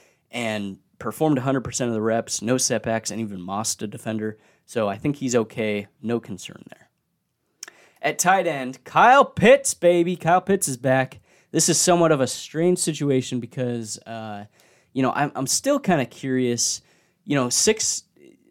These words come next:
so, so he had the M C L injury. If you go back and watch that video, I'm convinced it had to have been more than an M C L injury, possibly,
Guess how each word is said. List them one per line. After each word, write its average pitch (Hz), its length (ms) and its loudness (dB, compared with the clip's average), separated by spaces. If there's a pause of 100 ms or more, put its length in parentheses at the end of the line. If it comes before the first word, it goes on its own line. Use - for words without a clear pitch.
(120)
so, 135 300 2
so 131 180 2
he 127 180 0
had 190 200 4
the 143 80 0
M 143 100 2
C 143 160 -2
L 123 100 4
injury. 101 440 -6 (440)
If 135 200 -4
you 170 80 -2
go 233 180 6
back 143 300 0
and 110 180 -4
watch 113 240 -2
that 101 160 -4
video, 110 400 -2 (720)
I'm 226 160 2
convinced 117 480 0
it 113 80 -6
had 170 220 -2
to 139 100 2
have 110 80 -2
been 107 180 -4
more 110 240 -2
than 127 140 -4
an 120 100 -2
M 117 140 -8
C 123 160 -6
L 120 140 0
injury, 113 360 -6
possibly, 117 880 -4